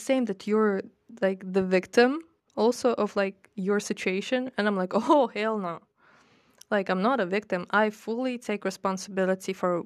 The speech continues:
like, where I'm at and what I'm doing. Like, I know what I'm doing. I know that I got myself in this situation. I full, I take full responsibility for it. I know exactly what I'm doing. And I plan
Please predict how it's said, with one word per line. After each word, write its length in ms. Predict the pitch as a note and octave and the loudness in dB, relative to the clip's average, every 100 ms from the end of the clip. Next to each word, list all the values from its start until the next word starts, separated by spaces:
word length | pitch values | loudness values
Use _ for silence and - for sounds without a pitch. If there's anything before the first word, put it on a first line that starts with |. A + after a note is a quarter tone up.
| - | -2
like, 260 | D#3+ - - - | -2 -2 -8 -14
where 480 | F3 F3 F#3 G3 | -12 -6 2 4
I'm 180 | G3 F#3+ | 2 0
at 300 | F#3+ B3+ A#3+ | 0 -2 -2
and 140 | G3 F#3+ | -8 -2
what 120 | G#3 | -2
I'm 120 | F#3+ | -2
doing. 380 | G#3+ B3 - - _ - | -2 -2 -4 -12 _ -8
Like, 240 | G3 F#3 | -8 -8
I 60 | E3+ | -4
know 160 | F3+ | 2
what 140 | B3 G#3+ | 2 2
I'm 120 | F#3 | -2
doing. 280 | - G#3 A#3 _ - | -8 -12 -14 _ -6
I 140 | F#3+ | -2
know 240 | F#3+ A3+ B3 | 2 2 2
that 240 | G3+ F3+ F3 | -2 -4 -6
I 100 | F3 | -2
got 260 | F#3+ G#3+ | 0 0
myself 360 | A#3+ - F#3+ - | -2 -4 -8 -8
in 80 | E3 | -10
this 140 | D3+ | -10
situation. 600 | F#3 - - F3 G#3 A#3 _ - _ _ _ _ _ - | -12 -10 -10 -8 -6 -6 _ -20 _ _ _ _ _ -2
I 140 | G3 | 0
full, 400 | F#3 - A3+ A#3 | 0 -4 2 2
I 80 | - | 2
take 280 | F#3+ - C#4 | -2 -2 -2
full 200 | - A#3 | 0 0
responsibility 680 | G3 - E3 - F3+ A#3 - | 0 -6 -14 -8 -4 -4 -6
for 200 | - D3+ | -4 -2
it. 180 | G#3+ - _ _ _ _ _ _ _ _ _ _ _ - | -2 -4 _ _ _ _ _ _ _ _ _ _ _ -4
I 80 | G#3 | 0
know 180 | G#3+ G#3+ | 4 2
exactly 440 | G3 - G#3+ A#3+ | 0 -2 -4 -2
what 140 | G#3 G3 | -2 -4
I'm 120 | F3+ | -8
doing. 400 | F3+ E3+ G#3 B3+ _ - - - - - _ _ _ _ | -8 -6 -4 -6 _ -20 -20 -20 -20 -20 _ _ _ _
And 160 | A#3+ C4 | 4 6
I 80 | C4+ | 4
plan 480 | C#4 C#4+ C#4+ C#4 | 2 0 0 -8